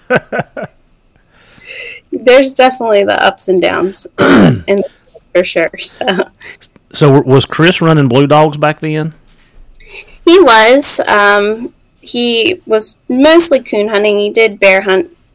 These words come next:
Speaker 2: from the time he was about seventeen. He's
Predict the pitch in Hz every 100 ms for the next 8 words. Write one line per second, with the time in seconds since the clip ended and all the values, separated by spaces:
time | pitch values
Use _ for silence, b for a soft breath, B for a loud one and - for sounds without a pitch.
0 | _ - 208 190 185 190 185 185 185 190
1 | - 180 - - 175 170 - - _ _
2 | 175 170 170 156 180 -